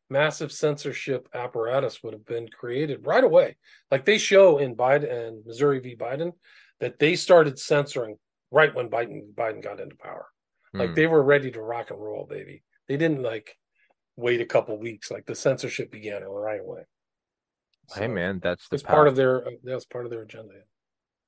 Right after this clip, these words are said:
Speaker 2: When the, when that industrial complex wants total war, be it producing shells and Liberty ships or be it producing censorship, hey, man, that, that's the awesome power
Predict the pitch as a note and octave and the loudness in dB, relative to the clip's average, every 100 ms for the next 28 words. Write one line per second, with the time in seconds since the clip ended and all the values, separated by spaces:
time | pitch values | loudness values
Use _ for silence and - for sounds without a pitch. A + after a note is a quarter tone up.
0 | _ _ E2+ F2+ F2 F2 G2+ G#2+ F2+ F2+ | _ _ -8 -6 -4 -2 -4 -4 -6 -2
1 | F2 F#2 F2+ F2+ F2 - G2 F2+ F2 F2 | -2 -4 -6 -2 -2 -2 -6 -4 -4 -4
2 | F2+ E2+ - - D#2 E2 F2 - - - | -4 -6 -6 -14 -6 -6 -6 -14 -18 -6
3 | F2+ F#2 F2 F#2+ A2+ D#2+ E2 - _ D#2+ | -4 -2 -2 0 0 -2 -10 -18 _ -14
4 | E2+ E2+ - G2 F2+ F2 F2 F2 - - | -10 -10 -8 -6 -4 -4 -6 -8 -8 -6
5 | F2 F#2+ G2 F#2+ F2+ F2 F2 E2+ F2 A2+ | 0 2 2 0 -4 -6 -8 -6 -4 -2
6 | A2+ A#2 - C#3+ - - F2+ F2 D#2+ F2+ | -2 -4 -2 -2 -2 -10 -8 -8 -6 -6
7 | F2+ - - F2+ F#2+ F#2 F#2 F#2 - _ | -6 -6 -10 -6 -8 -6 -6 -6 -10 _
8 | _ _ _ - G#2+ B2 F2 - D#2+ D#2 | _ _ _ -2 0 0 -6 -4 -6 -6
9 | _ _ _ _ _ _ _ _ _ - | _ _ _ _ _ _ _ _ _ -10
10 | A2 F2 F2+ F#2 - - F#2 - F#2+ - | -4 -2 -2 -4 -8 -10 -10 -10 -12 -4
11 | F2+ F2+ - F2+ F#2 F2+ F2+ D#2 D2 | 0 0 -2 -8 -2 2 2 0 -6